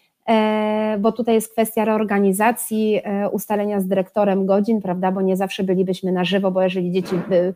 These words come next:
projektowo pracują, to znaczy, że my na przykład mamy dla nich tylko konsultacje, jeżeli, e, takich potrzebują, łączymy się tylko z jedną grupą, na przykład na piętnaście minut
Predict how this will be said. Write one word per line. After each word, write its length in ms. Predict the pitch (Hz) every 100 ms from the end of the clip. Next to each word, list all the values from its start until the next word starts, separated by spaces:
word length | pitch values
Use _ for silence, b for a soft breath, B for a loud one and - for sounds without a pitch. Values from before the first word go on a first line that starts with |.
| _ _
projektowo 560 | - 220 190 - 214 202
pracują, 540 | 196 185 185 214 185
to 100 | 185
znaczy, 320 | 180 190 196 190
że 240 | 196 190 b b b -
my 140 | 226
na 140 | 214
przykład 300 | 202 233 202
mamy 220 | 202 196 185
dla 100 | 190
nich 180 | 190
tylko 300 | - 208 202
konsultacje, 840 | - 190 180 185 180 196 233 - 240
jeżeli, 440 | 208 196 185 196 b b b
e, 280 | 220 196 190
takich 320 | 196 190 190
potrzebują, 600 | - 190 - 196 196 190 190
łączymy 340 | 190 196 190
się 120 | 185
tylko 280 | 196 185 190
z 60 | 185
jedną 360 | 180 196 196
grupą, 380 | 190 196 247 277
na 180 | 247 220
przykład 380 | - 202 214 196
na 120 | 190
piętnaście 560 | 202 - 190 - -
minut 380 | 196 190 185 175